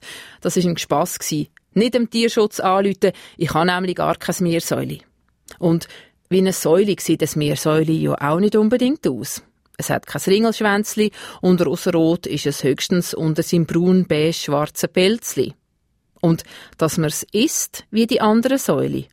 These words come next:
also Gottlet, Würst oder Geschnetzlets draus macht, von dem habe ich auch noch nie gehört.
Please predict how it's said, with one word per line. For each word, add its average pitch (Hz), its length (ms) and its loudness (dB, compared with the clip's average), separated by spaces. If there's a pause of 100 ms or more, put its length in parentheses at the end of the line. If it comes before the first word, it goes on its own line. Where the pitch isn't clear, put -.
(100)
also 156 220 0
Gottlet, 196 580 0
Würst 202 400 2
oder 170 200 0
Geschnetzlets - 760 -4
draus 262 240 0
macht, - 320 2 (400)
von - 140 -6
dem 240 240 2
habe 196 160 2
ich 180 80 2
auch 165 140 0
noch 190 100 0
nie 185 180 0
gehört. - 480 -10